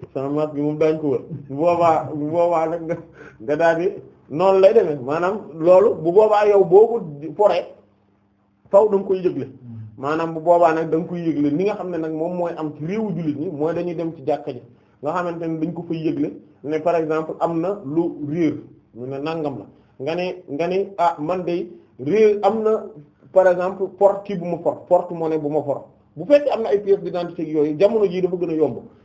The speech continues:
ndax xam nañ ni pièce d'identité am na ak yeneen ak yeneen, waaye dañ koy wax ci ngir ne mooy gën a yomb. Waaye su fekkente ne léegi dara nekku ci luy wane ni diw moo ko moom, ni ngay def mooy da ngay ñëw daan ne, euh, "Am na nag ku mu, ku réer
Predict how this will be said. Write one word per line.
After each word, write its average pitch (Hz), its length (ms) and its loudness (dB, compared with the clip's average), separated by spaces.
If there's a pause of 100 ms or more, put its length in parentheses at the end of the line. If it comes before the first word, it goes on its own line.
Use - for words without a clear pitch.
(160)
ndax 180 160 0
xam 220 160 0
nañ 202 140 0
ni 190 100 -4
pièce 202 240 0
d'identité 165 420 -4
am 160 200 -4
na 165 200 -4
ak 160 120 -4
yeneen 156 260 0
ak 147 100 -4
yeneen, 139 240 -4
waaye 175 220 4
dañ 196 160 2
koy 196 120 -2
wax 175 180 -2
ci 170 60 -14 (120)
ngir 160 440 -6
ne 185 120 2 (100)
mooy 185 200 0
gën 170 160 -4
a 175 40 -6
yomb. 151 280 -2 (460)
Waaye 175 300 4
su 185 80 -10
fekkente 180 520 -4
ne 196 160 -6 (120)
léegi 185 520 2 (440)
dara 220 280 4
nekku 214 280 -4
ci 180 100 -10
luy 202 180 -4
wane 185 260 4
ni 180 140 -6 (100)
diw 180 300 0
moo 180 260 -2
ko 160 80 -4
moom, 143 200 -4 (420)
ni 160 100 -4
ngay 208 180 4
def 185 140 0
mooy 170 220 -6
da 170 100 -2
ngay 175 180 -2
ñëw 170 240 0 (360)
daan 170 320 -2
ne, 180 200 -8 (260)
euh, 165 180 4 (100)
"Am 202 200 0
na 196 80 2
nag 202 140 -2 (520)
ku 220 100 -6
mu, 208 240 -6
ku 226 160 -4
réer 170 340 0